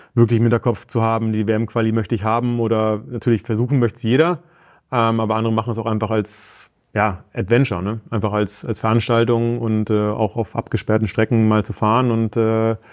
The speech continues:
das ist schon, äh, schon sehr schön, ne? Wird sich, glaub ich, noch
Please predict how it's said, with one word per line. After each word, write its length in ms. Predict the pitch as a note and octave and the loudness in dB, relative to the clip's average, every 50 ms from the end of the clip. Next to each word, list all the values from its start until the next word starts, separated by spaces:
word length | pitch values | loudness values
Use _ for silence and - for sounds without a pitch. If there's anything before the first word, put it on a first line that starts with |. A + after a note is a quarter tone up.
| - - - - - - - - - - - _ _ - | -20 -18 -16 -14 -14 -14 -14 -14 -16 -18 -20 _ _ -2
das 180 | G#2+ G2+ F#2+ | 0 0 0
ist 60 | A#2 | 0
schon, 300 | - - A#2+ A#2 A2+ A2+ | 0 2 2 4 4 4
äh, 560 | A2+ A2+ A2+ A2 A2 A2 A2 A2+ A2+ A2 G#2+ F#2+ | 2 2 2 0 0 0 0 0 0 -2 -4 -2
schon 180 | - A#2+ A2+ | -2 0 2
sehr 120 | G#2+ A2 G#2 | 2 2 2
schön, 260 | - B2 A2+ G2+ F#2+ | 2 2 2 2 0
ne? 160 | F#2+ F#2 G2 C3 - _ _ - | -2 -6 -8 -12 -16 _ _ 0
Wird 160 | A2+ G#2+ - | 0 0 0
sich, 100 | - F#2+ | -2 -4
glaub 200 | - A2+ G#2 A2+ | -2 0 0 0
ich, 60 | G#2+ | 0
noch 320 | A#2 A2+ A2 - - - | 0 -2 -4 -4 -12 -20